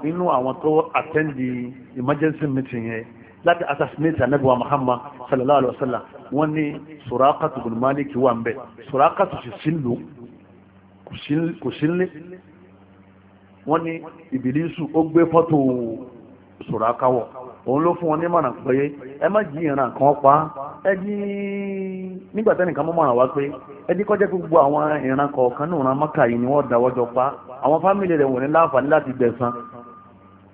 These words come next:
A, a, bàbá arúgbó tó wà ń bẹ̀ yẹn tó gbé fọ́tò Sùráká wọ̀ yẹn, Ìbílísù.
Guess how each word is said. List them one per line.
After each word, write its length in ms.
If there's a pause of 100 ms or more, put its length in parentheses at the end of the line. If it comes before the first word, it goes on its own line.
A, 100 (280)
a, 60
bàbá 200
arúgbó 300
tó 120
wà 120
ń 60
bẹ̀ 120
yẹn 120
tó 80
gbé 100
fọ́tò 280
Sùráká 320
wọ̀ 160
yẹn, 160 (520)
Ìbílísù. 380